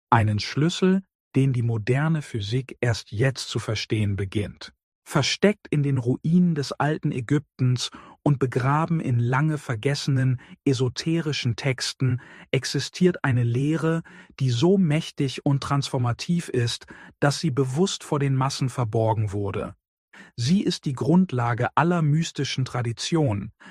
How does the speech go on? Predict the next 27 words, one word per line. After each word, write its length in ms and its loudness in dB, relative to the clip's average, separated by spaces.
der 120 4
Bauplan 640 0
zum 180 -4
Verständnis 880 -2
und 160 2
zur 180 -2
Neugestaltung 1040 -2
der 180 -4
Realität 640 -4
selbst. 600 -6
Die 120 2
hermetischen 760 0
Meister, 640 -2
Anhänger 560 4
des 240 -4
Hermes 440 -2
Trismegistos, 1160 -4
des 180 0
legendären 680 2
Weisen, 600 -2
der 160 2
als 180 -2
Verschmelzung 800 0
des 160 -4
ägyptischen 680 -2
Gottes 460 -4
Thoth 460 4